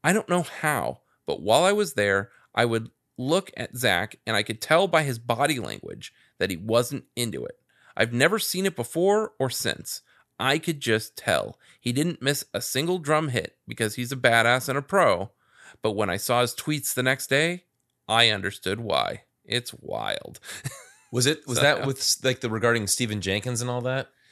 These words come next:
Speaker 1: Yep, yep, yep. That was the
Speaker 2: Oh,
Speaker 1: final,
Speaker 2: yeah.
Speaker 1: uh, final show of the Third Eye Blind tour. And, uh, he said he could just tell from, uh,
Speaker 2: That's
Speaker 1: Zach's
Speaker 2: wild,
Speaker 1: demeanor
Speaker 2: right?
Speaker 1: that he wasn't feeling it, yeah.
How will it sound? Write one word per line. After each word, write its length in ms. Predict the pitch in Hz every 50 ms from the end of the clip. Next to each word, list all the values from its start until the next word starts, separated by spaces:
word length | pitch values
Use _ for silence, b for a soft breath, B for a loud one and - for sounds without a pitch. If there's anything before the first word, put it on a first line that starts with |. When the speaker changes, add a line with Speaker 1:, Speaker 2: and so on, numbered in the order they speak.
| b b b
Speaker 1:
Yep, 260 | - 135 135 131 -
yep, 160 | 131 123 123 -
yep. 140 | 120 123
That 120 | - 117 120
was 120 | 120 117
the 100 | 120 104
Speaker 2:
Oh, 40 | -
Speaker 1:
final, 260 | 117 120 127 135 151 156
Speaker 2:
yeah. 320 | 143 143 73 76 73 85
Speaker 1:
uh, 320 | 113 104 101 95 - -
final 300 | - 127 127 143 156 160
show 500 | - - - - 127 120 110 104 101 98
of 260 | - - 85 104 - -
the 80 | 98
Third 240 | - - 107 101 95
Eye 60 | 82 80
Blind 320 | - 82 71 65 82 104
tour. 320 | - - 67 - 92 - _ _ _ b b b b b b b b
And, 340 | - 76 76 69 71 76 65
uh, 260 | 65 60 58 67 - 123 - _ _ _ _ _ _ _
he 180 | - - 139 120
said 180 | 117 131 113 107
he 120 | 113 101
could 140 | - 113 107
just 160 | 110 - -
tell 300 | - 120 110 104 104 104
from, 280 | - - 95 87 90 90
uh, 180 | 87 80 87 98 - B B B B B
Speaker 2:
That's 220 | 127 202 254 -
Speaker 1:
Zach's 120 | 120 110 92
Speaker 2:
wild, 300 | 98 117 131 127 107 92
Speaker 1:
demeanor 240 | 87 107 104 101 120
Speaker 2:
right? 200 | 135 156 180 -
Speaker 1:
that 120 | - -
he 40 | -
wasn't 300 | - 76 - - 58 -
feeling 280 | - 57 - - 52
it, 80 | - - -
yeah. 220 | 73 52 - 117